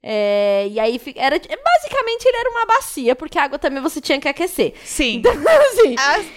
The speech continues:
Speaker 1: ele
Speaker 2: ah,
Speaker 1: era
Speaker 2: não. Ah, você me respeita.
Speaker 1: Amiga, se você pegar um saco de bolinha de gude, a
Speaker 2: Ah.
Speaker 1: bacia que você já tem e colocar água do chuveiro, <laughs> era ele, entendeu?
Speaker 2: Tá
Speaker 1: Era
Speaker 2: pronto.
Speaker 1: ele, tá pronto.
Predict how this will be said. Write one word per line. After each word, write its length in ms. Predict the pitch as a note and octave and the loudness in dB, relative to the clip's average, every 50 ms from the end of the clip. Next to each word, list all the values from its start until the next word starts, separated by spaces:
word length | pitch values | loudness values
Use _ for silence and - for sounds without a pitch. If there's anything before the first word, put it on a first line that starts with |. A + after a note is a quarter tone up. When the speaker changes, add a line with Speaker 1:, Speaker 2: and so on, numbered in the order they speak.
| - - | -10 -4
Speaker 1:
ele 120 | - - | 0 2
Speaker 2:
ah, 160 | - - F#4 | 2 2 2
Speaker 1:
era 200 | A4 B4 B4+ - | 0 0 0 2
Speaker 2:
não. 280 | A#3 A#3+ A#3+ A3 G#3 - - | 2 2 0 -2 -4 -6 -2
Ah, 160 | - B3 - | 0 0 0
você 300 | - G3+ B3+ A#3+ - D4 | 0 0 -4 -6 -6 -8
me 120 | A#3 G#3+ B3 | -8 -8 -8
respeita. 880 | C4 B3 G#3+ G#3+ - - - A3 F#3 F#3 F3+ F#3 A3 - - - F#3 A3 | -8 -8 -8 -10 -10 -8 -4 -4 -4 -4 -4 -8 -10 -8 -4 -2 -2 0
Speaker 1:
Amiga, 360 | D4 C#5+ B4 F#4 D4 C#4 G#3+ - - | 0 0 0 2 4 2 2 0 -2
se 160 | - - G#4+ | -2 0 0
você 240 | G#4+ B4+ - - C5 | 0 0 0 -2 -2
pegar 600 | - - G4+ F4+ C#4+ A#3+ G3+ F#3 F3 - - _ _ _ _ _ _ _ _ _ _ - | -2 -2 -2 0 0 0 0 0 -4 -8 -20 _ _ _ _ _ _ _ _ _ _ -6
um 100 | D#4+ C#4 | -6 -6
saco 360 | C#4+ - - E4 E4+ - G#4 | -4 -4 -4 -4 -2 -2 -4
de 100 | F4+ E4+ | -4 -2
bolinha 380 | C4 C#4+ C#4 C4+ A#3+ C4 C#4 D4 | -2 0 -2 -2 -2 -6 -6 -2
de 120 | C4+ E4 | 0 0
gude, 600 | D#4+ A3 A3+ A#3 A#3 A#3+ G#3+ A3+ G#3+ F3 D#3+ - - _ _ _ - - - - - - _ | 0 0 -2 -4 -2 -2 -2 -2 -2 -2 -4 -6 -10 _ _ _ -20 -20 -20 -20 -20 -8 _
a 100 | - C4 | 2 2
Speaker 2:
Ah. 40 | C#4 | 4
Speaker 1:
bacia 460 | - - G#3 G3 F#3 G3 G#3 D#4 F#4+ G4+ | 4 4 2 2 0 -4 -4 -4 -4 -4
que 120 | - - | -4 -4
você 320 | D#4 D#4 D#4+ D#4+ - D4+ C4+ | -2 -2 -2 -2 -2 -4 -2
já 160 | B3+ C4+ A#3 | -2 -2 -4
tem 500 | - - A3+ G#3 G3 F#3+ F#3 E3 D3+ - _ _ - _ - - | -4 -4 -4 -4 -4 -4 -6 -8 -10 -14 _ _ -20 _ -16 -6
e 180 | - D#4+ G4 A4 | -2 0 0 0
colocar 420 | - - D4+ C#4 C4 - C#4 A#3 | 2 2 2 2 0 0 0 0
água 160 | G#3+ A3 A3+ | 0 2 2
do 120 | A#3 C#4 G4+ | 0 0 0
chuveiro, 680 | - - C#4+ A#3 A#3 A#3 B3+ C4 B3 A3+ G#3 G3+ G3 | -2 -2 -4 0 4 6 6 6 6 4 2 -2 -4
<laughs> 60 | - - | -2 2
era 380 | D4 D4+ D4+ D#4 D#4+ E4 D#4+ | 4 4 6 6 6 6 4
ele, 320 | B3+ G#3+ F#3 E3+ E3+ F3 E3+ | 4 4 2 -2 -6 -10 -10
entendeu? 460 | G#3 G3+ - A3 G#3 A#3 A#3+ C4 - - | -8 -4 -4 0 2 2 2 2 0 0
Speaker 2:
Tá 160 | - G4 - - | -2 0 2 4
Speaker 1:
Era 400 | G#3 A3 - C#4 D#4+ - B4 A#4+ | 6 8 8 8 6 4 4 2
Speaker 2:
pronto. 180 | - G#4 D#4 G#3 G3+ - | 2 2 0 0 -4 -4
Speaker 1:
ele, 80 | - - | -6 -4
tá 180 | - C4+ D4+ | 0 0 0
pronto. 540 | - - C4 A3 - - D3+ - - E3+ - | 0 0 -2 -2 -2 -4 -6 -6 -6 -8 -8